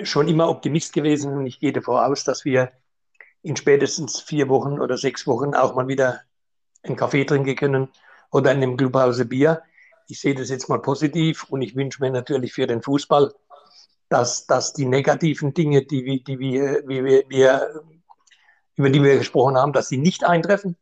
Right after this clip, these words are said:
Ja, ich, ich möchte da gar, gar kein, kein Recht haben, sondern ich wünsche mir, dass alles anders kommt. Aber man, ich wünsche mir auch, dass wir über den Tellerrand rausschauen, ja, und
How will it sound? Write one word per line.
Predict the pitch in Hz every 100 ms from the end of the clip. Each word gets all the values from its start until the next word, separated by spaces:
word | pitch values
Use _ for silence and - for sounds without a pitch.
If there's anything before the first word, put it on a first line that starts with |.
| _
Ja, | 123 165 -
ich, | - - _ _
ich | -
möchte | - - 143
da | 135
gar, | 131 123 123
gar | - 135
kein, | 113 131 117 _ _ _ _
kein | - 131
Recht | 117 170 -
haben, | 123 139 202 185
sondern | 165 143 143 143 151 -
ich | - -
wünsche | 156 151 170
mir, | 156
dass | 151 135
alles | 151 143
anders | - 143 151 -
kommt. | 170 175 _ - - - _
Aber | - 147
man, | 147 143 151
ich | - -
wünsche | 151 185 185
mir | 165
auch, | 156 165 170 - _ _ _ _ _ _ _ -
dass | 139 139 151
wir | 156 151 156 _ _ _ _ _ _ _
über | 220 202
den | 190 175
Tellerrand | 175 160 151 151
rausschauen, | 139 160 185 - 208 247 240 _ _ _ _ _
ja, | - 139 208 - -
und | 185 151 -